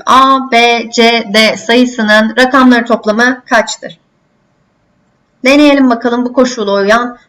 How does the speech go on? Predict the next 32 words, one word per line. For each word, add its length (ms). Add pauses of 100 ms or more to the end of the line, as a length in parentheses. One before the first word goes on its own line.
(100)
ne 120
olabilir? 520
Mesela 500
ben 140 (140)
en 200
küçük 300
dediği 240
için 220
A'ya 340
bir 180
vereceğimi 540
biliyorum. 500 (920)
B 220
bundan 400
büyükmüş. 680 (260)
B 180
aynı 300
zamanda 420
C'den 460
de 140
büyükmüş. 540
Peki 200
ben 220
B'ye 340
iki 260
versem, 600
o 100
zaman 280
C'ye 560
sıfır 400
vermem 400
gerekiyor. 460